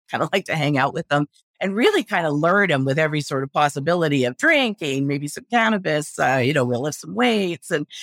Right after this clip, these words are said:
we'll watch some T V, whatever, and I'll even take you to the concert you wanna go to." So, I mean, how could the guy say no? I mean, it was just like a perfect package there. So, yeah, so he went back there and, uh, you know, they hung around and talked and just, you know, kind of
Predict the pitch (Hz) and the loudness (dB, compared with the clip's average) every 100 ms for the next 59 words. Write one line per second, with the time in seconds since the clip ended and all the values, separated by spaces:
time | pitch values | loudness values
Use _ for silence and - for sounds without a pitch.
0 | - 123 139 135 - 139 160 151 240 226 | -10 -6 0 0 -2 -10 -6 -4 0 0
1 | 180 170 185 175 165 151 147 170 156 139 | 2 2 2 2 0 2 2 0 -2 -4
2 | - 381 - 120 - 135 117 123 110 92 | -2 -2 -4 -12 -8 -8 -6 -6 -6 -6
3 | 110 120 127 95 120 110 147 - 95 - | -6 -6 -2 -2 -2 -2 -2 -4 -8 -10
4 | - 131 113 - - - 160 170 180 196 | -4 -2 -2 -8 -12 -4 -2 0 -2 -2
5 | 180 185 202 214 220 277 370 - 147 147 | -2 0 0 0 0 2 0 -2 -2 0
6 | 143 156 131 123 131 123 143 139 143 - | 0 -2 -4 -4 -4 -2 -2 -2 -4 -6
7 | - 190 262 - - 147 131 120 143 - | -2 0 0 0 -2 -4 -2 0 -2 -6
8 | _ _ - 165 175 175 110 165 175 175 | _ _ -4 -2 2 0 -2 -6 -4 -2
9 | 160 135 147 147 143 - 151 147 135 151 | -2 0 2 2 2 0 0 2 2 2
10 | 139 139 131 120 147 151 214 254 196 196 | 2 2 2 2 2 0 0 0 0 0
11 | 127 117 180 180 175 180 120 123 - - | 0 0 -2 -4 -6 -2 0 0 -2 -4
12 | 120 143 - - - - - - - 135 | -2 -2 -4 -16 -8 -8 -8 -10 -10 -10